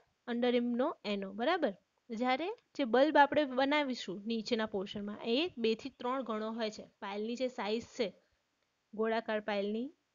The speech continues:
size છે, એનાથી કેટલા ગણો હશે?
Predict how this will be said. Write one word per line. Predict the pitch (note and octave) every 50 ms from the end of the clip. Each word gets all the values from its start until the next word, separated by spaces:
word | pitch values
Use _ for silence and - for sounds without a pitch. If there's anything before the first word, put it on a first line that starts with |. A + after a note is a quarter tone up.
| _ _
size | - A3 A3 A#3+ A#3+
છે, | - - - B3 G#3+
એનાથી | G3 G3+ G#3 G#3 - C#4 D#4+ A4+ B4 - _ _ _ _ _ _ _ _ _ _ _ _ _ _ _ _ _ _ _ _ _ _ _ _ _ _ _ _ _ _ _ _ _ _ _ _ _ _ _ _ _ _ _ _ _ _ _ _ _ _ _
કેટલા | C#4+ C#4 D4 D#4
ગણો | D4 C#4+ C#4+ C#4+ D4 D4 C#4+
હશે? | C4+ C4+ - -